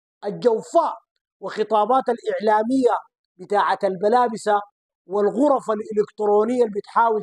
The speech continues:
تروج لإنه الشعب مؤيد للحرب وعايز يخلص من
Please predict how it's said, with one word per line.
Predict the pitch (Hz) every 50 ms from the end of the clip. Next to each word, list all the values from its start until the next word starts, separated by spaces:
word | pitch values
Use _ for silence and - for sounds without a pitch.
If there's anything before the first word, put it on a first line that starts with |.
| -
تروج | - 202 226 226 226 214 208 180 _ _ _ _ _ _ _ _ _
لإنه | 175 190 214 240 233 226 208
الشعب | 190 - - - 240 220 214 208 185 _ _ _ _ _ _ _ _
مؤيد | 175 202 - - 254 262 247 233 208 170 190
للحرب | 196 180 - - 233 277 - - - _ _ _ _ _ _ _ -
وعايز | 185 185 175 214 220 208 196 190
يخلص | 262 254 - 220 220 214 208 - - - _ _ _ _ _ _ _ _
من | - 196 214 214 208 202 196 196